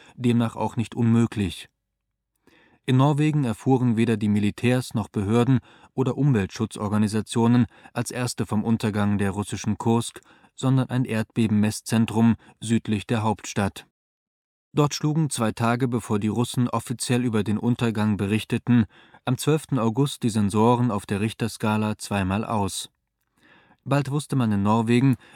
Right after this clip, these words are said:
dass nicht ein Erdbeben, sondern eine Sprengstoffexplosion an Bord eines U-Bootes die Ursache dieser Erdbebenwarnung gewesen war.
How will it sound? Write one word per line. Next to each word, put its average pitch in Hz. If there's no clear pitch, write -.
dass -
nicht 139
ein 123
Erdbeben, 131
sondern 120
eine 113
Sprengstoffexplosion 110
an 113
Bord 123
eines 110
U-Bootes 123
die 131
Ursache 113
dieser 110
Erdbebenwarnung 98
gewesen 104
war. 92